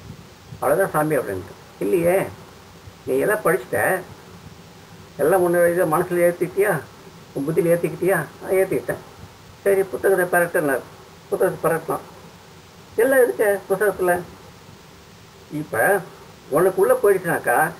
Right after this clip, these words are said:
எப்படி இங்க பிரிண்ட் இருக்கும்? எல்லாம் தான் உன் புத்தியில படிச்ச. "அது எப்படி சாமி, நான் படிச்ச என் புத்திக்கு?"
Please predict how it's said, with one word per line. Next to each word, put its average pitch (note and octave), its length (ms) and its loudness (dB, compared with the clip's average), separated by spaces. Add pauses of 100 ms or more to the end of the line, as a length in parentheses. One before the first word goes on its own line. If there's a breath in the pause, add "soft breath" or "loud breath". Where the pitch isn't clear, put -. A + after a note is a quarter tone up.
(180)
எப்படி F#3 260 2
இங்க F#3+ 200 2
பிரிண்ட் G3+ 180 2
இருக்கும்? F#3 440 0 (1000)
எல்லாம் F#3 160 2
தான் G#3+ 100 4
உன் F3+ 140 2
புத்தியில F#3+ 220 2
படிச்ச. D#3+ 480 -2 (1400)
"அது F2 200 -10
எப்படி E3 280 0
சாமி, C3+ 400 -2 (600)
நான் C3+ 220 -2
படிச்ச D#3+ 160 -2
என் F3 220 2
புத்திக்கு?" D#3+ 560 -2